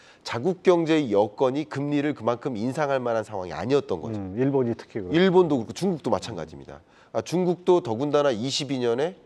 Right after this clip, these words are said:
Speaker 1: 세계 경제랑 달리 글로벌 인플레이션의 영향을 덜 받았거든요.
Speaker 2: 예.
Speaker 1: 그러니까 중국도 강한 인플레를 안 만났고 일본도 강한 인플레를 안 만난 거예요.
Speaker 2: 음.
Speaker 1: 오히려 일본 같은 경우는 가장 대표적으로 마이너스 물가를 경험하다가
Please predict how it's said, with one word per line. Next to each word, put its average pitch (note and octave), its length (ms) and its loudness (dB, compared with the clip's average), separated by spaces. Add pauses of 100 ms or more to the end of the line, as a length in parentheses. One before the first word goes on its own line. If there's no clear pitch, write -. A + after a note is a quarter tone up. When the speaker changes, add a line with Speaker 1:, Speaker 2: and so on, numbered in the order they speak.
(280)
Speaker 1:
세계 E3+ 320 0
경제랑 B2 400 0
달리 G#2+ 400 -4 (320)
글로벌 D#3 380 4
인플레이션의 B2 600 -2
영향을 A#2 320 0
덜 C#3 160 2
받았거든요. G#2+ 600 0
Speaker 2:
예. F#2 300 -10
Speaker 1:
그러니까 D3+ 280 2 (220)
중국도 F3+ 880 4
강한 E3 380 4
인플레를 C#3 460 2
안 F2 140 -4
만났고 F#2 420 -2
일본도 D#3 520 4
강한 B2 320 0
인플레를 G#2 360 -2
안 G#2+ 80 -6
만난 F#2+ 320 2
거예요. C#2+ 220 -12
Speaker 2:
음. F2 460 -14
Speaker 1:
오히려 F3+ 320 6
일본 E3 480 4
같은 E3 240 4
경우는 C3 220 2
가장 A2+ 240 -2
대표적으로 G2 680 -8 (260)
마이너스 G3 540 4
물가를 D3 400 4
경험하다가 F#2 680 -2